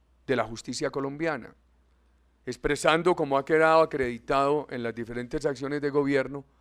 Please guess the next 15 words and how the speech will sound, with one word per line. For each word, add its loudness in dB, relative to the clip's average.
nuestra -2
buena 0
voluntad -4
con -8
la -8
justicia, -8
pero -2
también 0
pidiendo 4
paciencia, 0
porque -4
todavía 2
tenemos -6
limitaciones -4
presupuestales -6